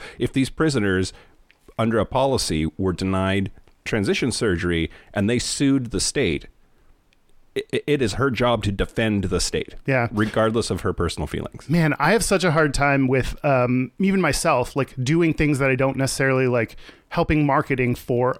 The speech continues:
Speaker 2: an organization that sells guns or gun supplies. I'm
Speaker 1: Yeah.
Speaker 2: like, I mean, uh, anyway, so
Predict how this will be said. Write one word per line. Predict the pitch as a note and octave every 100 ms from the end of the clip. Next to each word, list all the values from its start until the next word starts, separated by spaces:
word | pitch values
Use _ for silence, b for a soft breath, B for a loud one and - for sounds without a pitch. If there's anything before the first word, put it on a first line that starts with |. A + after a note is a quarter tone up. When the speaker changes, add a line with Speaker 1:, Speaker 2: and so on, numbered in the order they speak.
| -
Speaker 2:
an | C3
organization | C3+ C3 B2+ A#2 A2+ B2
that | B2
sells | - C3+ A#2+ A#2+ A2 - -
guns | C3+ A2+ G#2+
or | A2
gun | A#2+ A#2
supplies. | B2 - B2 A#2 G#2+ A2
I'm | B2+
Speaker 1:
Yeah. | B2
Speaker 2:
like, | A#2+ -
I | C#3+
mean, | F3 D#3 D#3
uh, | - - - -
anyway, | C#3+ A#2 A2+
so | - D3+ B2